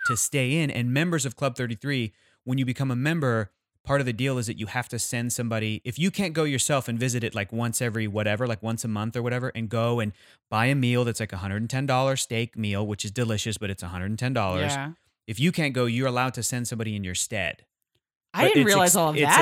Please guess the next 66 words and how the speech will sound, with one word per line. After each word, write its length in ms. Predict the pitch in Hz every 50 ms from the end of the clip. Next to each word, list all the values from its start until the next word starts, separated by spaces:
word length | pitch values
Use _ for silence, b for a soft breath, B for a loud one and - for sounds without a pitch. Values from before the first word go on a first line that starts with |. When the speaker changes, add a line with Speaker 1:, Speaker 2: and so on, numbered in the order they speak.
| 269 196
Speaker 2:
about 220 | 160 156 156 160 151
it. 40 |
Speaker 1:
expected 340 | 156 156 147 147 175 175 165 151
that 80 | 147
you 160 | 120 131 147
have 220 | 135 139 147 147 -
to, 80 | - -
if 160 | 135 127 110
you're 100 | 139 151
a 40 | 147
member, 280 | 143 147 151 147 143
like, 180 | 127 123 117 -
that 60 | - 120
you 140 | 113 135
will, 260 | 139 131 135 123 101 98
you 160 | 135 135 135 131
will, 100 | 127 131
like, 200 | 123 117 110 -
either 240 | - 135 127 120 117
go 320 | 101 98 139 143 151 160
or 160 | - - 120
send 360 | 113 - - 139 131 131 139 -
people, 100 | - 143
Speaker 2:
You're 80 | 196 190
Speaker 1:
and 100 | 180 139
you're, 100 | 151 165
like, 120 | 175 165
Speaker 2:
involved. 120 | 160 139 135
Speaker 1:
allowed 320 | 131 127 127 135 135 135 -
to 100 | - 123
send 280 | - - 127 123 123 -
people 440 | 117 110 98 101 98 92 87 - _ _ _ _ _ _
on 140 | - 113 113
your 100 | 113 117 110
behalf 380 | 107 101 110 110 104 98 -
that 100 | - 110
you're, 140 | - 113 113
like, 200 | 113 113 110 -
involved. 400 | 113 113 131 180 185 117 71 - _ _ _ _ _ _ _ -
So 200 | - - 147 131
Guillermo 320 | 117 160 190 202 220 214
del 160 | 180 165 143
Toro 260 | - - 170 170 151 131
sees 220 | - - 156 151 151
my 140 | 147 135
hat, 320 | 127 117 110 95 85 92 - _ _ _ _ _ _ _ _ _
and 420 | - 131 131 131 127 127 127 120 - -
he, 460 | - - - 156 143 135 135 131 127 -
he, 300 | - - 151 151 143 135 107
he's 200 | 120 143 147 123 131
like, 120 | 127 123 -
"Oh, 260 | 196 208 190 160 135 -
Club 160 | - 196 160
thirty-three, 440 | - 185 180 160 - 156 202 190 165
great." 300 | 226 190 190 185 175 - -
And 80 | 135 139
he 60 | 139
started 260 | - 165 143 139 120
talking 220 | - 160 165 -
to 40 | 151
me 60 | 143
about 240 | 135 120 120 120 120
it, 40 | 117
and 100 | - 120
he 80 | 123 131
goes, 340 | 120 131 120 117 104 -